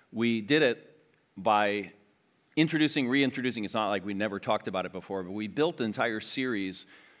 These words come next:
the sermon series, around five practices, uh, that really mirror what Jesus did and how Jesus ministered and how the early church ministered and what's modeled for us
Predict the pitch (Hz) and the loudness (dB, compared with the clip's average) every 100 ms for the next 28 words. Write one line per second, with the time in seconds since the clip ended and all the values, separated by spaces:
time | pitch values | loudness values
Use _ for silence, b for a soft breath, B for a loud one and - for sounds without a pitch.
0 | B B - 92 98 98 95 87 - 139 | B B -20 -8 -4 -2 -2 -4 0 0
1 | 123 - 101 92 90 - 98 98 95 95 | 0 -2 -4 -4 -6 -8 -6 -2 -4 -2
2 | 117 120 120 113 107 - 101 95 82 85 | 0 0 0 -4 -4 -6 -8 -8 -8 -8
3 | - - b b b b b _ - 95 | -10 -14 b b b b b _ -10 -6
4 | 90 90 90 107 98 90 - _ - 180 | -4 -6 -4 0 0 -2 -8 _ -4 0
5 | 240 127 127 135 127 101 98 95 - 120 | 2 4 4 4 2 0 -2 -4 -4 -4
6 | 127 104 - 104 90 85 92 87 _ _ | -4 -4 -6 -6 -6 -6 -12 -18 _ _
7 | _ _ _ - 98 98 104 101 127 123 | _ _ _ -10 -6 -2 -2 -2 -2 -2
8 | 110 104 90 90 - 92 90 98 98 98 | -4 -4 -4 -6 -6 -6 -6 -8 -6 -6
9 | 107 104 110 104 101 87 87 95 87 90 | -6 -6 -8 -8 -8 -8 -8 -8 -8 -10
10 | 80 98 - 98 101 107 92 - 90 82 | -10 -10 -6 -2 -2 -2 -8 -8 -6 -6
11 | 80 - - | -8 -10 -12